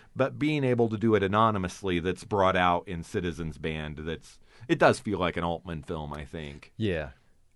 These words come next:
Speaker 2: Not quite as enough, n-, quite enough Coors Light and Trans Ams to really make it pop for the American public
Speaker 1: <laughs> It
Speaker 2: in
Speaker 1: did,
Speaker 2: nineteen seventy-seven.
Speaker 1: it did not make a hundred million dollars.
Speaker 2: It, no, it was a little bit of a smaller film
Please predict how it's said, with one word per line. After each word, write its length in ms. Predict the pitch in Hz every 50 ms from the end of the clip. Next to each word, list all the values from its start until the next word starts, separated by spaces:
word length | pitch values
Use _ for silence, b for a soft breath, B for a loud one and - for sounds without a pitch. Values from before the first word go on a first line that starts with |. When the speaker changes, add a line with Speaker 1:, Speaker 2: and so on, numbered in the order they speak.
| _ _
Speaker 2:
Not 160 | 120 131 131 -
quite 220 | - 131 120 113
as 100 | 113 98
enough, 340 | 101 98 87 80 - - - _ _
n-, 260 | 120 117 107 - 117 -
quite 180 | - 127 117
enough 180 | 107 98 90 -
Coors 380 | - - - 101 98 95 82 87
Light 320 | 90 87 87 85 85 -
and 120 | - 78 -
Trans 340 | - 87 85 87 85 82 78
Ams 260 | 80 78 76 76 -
to 120 | - 101 101
really 380 | 98 113 127 131 127 123 117
make 260 | 104 98 98 98 92
it 180 | 95 87 85 - - -
pop 440 | - - - 120 104 90 95 - - - - -
for 120 | - 107
the 80 | - -
American 380 | 92 92 98 98 90 - 92
public 440 | - 101 101 98 90 92 90 - -
Speaker 1:
<laughs> 40 | -
It 60 | 120
Speaker 2:
in 60 | 123 123
Speaker 1:
did, 80 | 120
Speaker 2:
nineteen 180 | 135 135 117 110
seventy-seven. 680 | - 117 107 101 92 90 - 98 87 78 73 73 82
Speaker 1:
it 120 | 131 123
did 100 | 135 131
not 180 | 135 135 156 180
make 160 | 156 143 135
a 60 | 131
hundred 300 | 117 131 127 110 110 101
million 260 | 104 101 95 90 87 135
dollars. 420 | 156 175 165 76 69 71 73 175
Speaker 2:
It, 60 | 190
no, 460 | 185 151 123 101 98 90 85 85 82
it 160 | 85 87 87 98
was 100 | 98 90
a 40 |
little 180 | 101 101 104 98
bit 120 | 98 101
of 120 | 101 87 87
a 20 |
smaller 400 | - - - 92 87 82 78 78
film 400 | - - 76 76 73 73 73 71